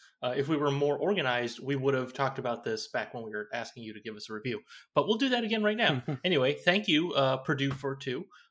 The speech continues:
Speaker 1: Uh, I'm not gonna read the whole, uh, review, but just something that, uh, that was said. "Hey guys, I just wanna say I love the show. You guys are funny and also knowledgeable about the comic book backgrounds, and I think that's very professional." Uh, and hey, thank you, uh, very much,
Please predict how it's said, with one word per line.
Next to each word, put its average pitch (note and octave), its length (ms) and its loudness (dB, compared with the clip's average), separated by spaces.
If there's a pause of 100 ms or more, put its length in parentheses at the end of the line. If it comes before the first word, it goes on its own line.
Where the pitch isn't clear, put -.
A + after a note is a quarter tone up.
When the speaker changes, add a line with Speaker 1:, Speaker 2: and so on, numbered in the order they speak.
(140)
Speaker 1:
Uh, B2 360 4
I'm C#3 60 -2
not D#3+ 140 4
gonna D#3+ 100 0
read C#3+ 140 0
the C3+ 80 0
whole, D3 500 0 (420)
uh, C3+ 240 4
review, C3+ 600 0
but B2+ 280 4
just - 280 -6 (160)
something B2+ 320 -6
that, B2 280 -4
uh, A2+ 440 -2
that - 100 -2
was B2 160 -6
said. F#3+ 240 0 (320)
"Hey C#4 120 10
guys, G#3+ 380 4 (200)
I D#3 80 4
just E3 180 2
wanna E3+ 280 6
say F3+ 240 8
I E3 80 10
love E3 220 4
the F3 60 2
show. A3+ 240 2 (220)
You C3+ 80 -2
guys C3+ 220 6
are C3 40 -2
funny D#3+ 260 4
and D3 100 2
also C#3+ 340 4
knowledgeable D#3+ 500 2
about C3+ 180 0
the C3 60 -8
comic D#3 340 2
book D#3+ 180 -4
backgrounds, G3+ 540 0
and D3 80 0
I C#3 60 4
think C#3+ 200 -4
that's C#3 180 -4
very C3+ 200 2
professional." C#3+ 460 -4 (540)
Uh, A#2+ 300 0
and F3 160 -2
hey, A#3+ 180 0 (160)
thank F3+ 220 -2
you, F#3 320 -2
uh, C#3 240 0
very E3+ 260 0
much, - 380 -6